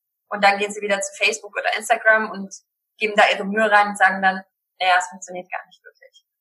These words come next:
Also es ist eigentlich auch das, was ich immer sage, es bringt dir nichts, irgendwo einen Account zu haben und dann zu sagen, „Naja, so, jetzt bin ich da, jetzt habe ich da einen Account und, ähm, da finde ich ja jetzt Kunden“, ne?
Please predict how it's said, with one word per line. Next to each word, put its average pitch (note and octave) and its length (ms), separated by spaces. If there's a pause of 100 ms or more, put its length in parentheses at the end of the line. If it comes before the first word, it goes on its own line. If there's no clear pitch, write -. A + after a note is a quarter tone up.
(140)
Also G#3 200
es G#3+ 100
ist A#3 120
eigentlich A#3+ 220
auch - 60
das, B3+ 200
was A#3+ 120
ich D4 200
immer C4 180
sage, B3 240
es - 140
bringt A#3 180
dir G#3+ 100
nichts, - 220
irgendwo A3 280
einen A3 120
Account A3 320
zu B3 100
haben A#3+ 280
und G#3 60
dann G#3 140
zu - 120
sagen, F#3 240
„Naja, F3+ 360
so, F3 80 (360)
jetzt G3 160
bin A3 100
ich G#3 160
da, G3+ 200
jetzt G#3+ 140
habe G#3 100
ich - 80
da G3 80
einen F#3 160
Account B3+ 500 (360)
und, G3+ 440 (180)
ähm, G3 500 (500)
da F#3 160
finde A3 140
ich A3+ 60
ja A3+ 100
jetzt A#3 200
Kunden“, - 320
ne? G#3+ 240